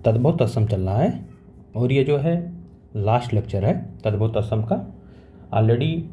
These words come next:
दो तीन पार्ट कवर किए गए हैं, तीन पार्ट में शायद कवर किए गए हैं, तो प्लेलिस्ट में जाके आप लोग देख सकते हैं। और उसके बाद में तद्भव तत्सम से संबंधित जो क्वेश्चन आंसर हैं उसको हम देखेंगे, ठीक है। तीन, तीन चार पार्ट में उसको भी हम कवर करेंगे, ठीक है। चलिए शुरू करते हैं।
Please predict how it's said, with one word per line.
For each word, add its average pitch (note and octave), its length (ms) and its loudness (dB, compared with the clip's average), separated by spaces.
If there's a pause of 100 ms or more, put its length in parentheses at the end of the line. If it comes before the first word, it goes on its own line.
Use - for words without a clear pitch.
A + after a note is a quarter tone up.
(140)
दो A#2+ 140 0
तीन C3+ 200 0
पार्ट C3+ 240 2
कवर A#2+ 220 0
किए A2 200 -2
गए G#2+ 80 -2
हैं, F3 300 -2
तीन C3+ 200 -2
पार्ट A2 220 2
में A2 80 2
शायद A2 220 0
कवर F#2+ 220 -2
किए F#2 220 -4
गए G2 80 -2
हैं, D#3+ 280 0
तो B2 100 0
प्लेलिस्ट A#2 420 0
में B2 120 -2
जाके A2 240 0
आप G2+ 140 -2
लोग F#2+ 160 -4
देख G2 180 -4
सकते C3+ 260 -2
हैं। - 340 0 (640)
और B2 180 2
उसके B2 280 0
बाद C#3+ 300 2
में F#3 280 2
तद्भव A#2+ 380 0
तत्सम C#3+ 320 -4
से D#3 120 -6
संबंधित B2+ 440 -2
जो D3 300 2 (300)
क्वेश्चन B2+ 320 -2
आंसर A2 300 -2
हैं - 260 -4
उसको A#2+ 260 -2
हम G2 100 0
देखेंगे, E2+ 440 -6 (140)
ठीक D#3+ 180 2
है। B3 100 4 (420)
तीन, C#3+ 300 2 (200)
तीन G3 180 4
चार B2+ 180 4
पार्ट B2 260 0
में F#3 80 0
उसको D3 200 -2
भी A2 80 -2
हम G2 120 -4
कवर F#2 200 -8
करेंगे, F2+ 400 -12 (160)
ठीक G#3+ 140 4
है। - 160 2 (180)
चलिए F3+ 180 6
शुरू B2 220 -2
करते G2 280 -8
हैं। E2+ 160 -10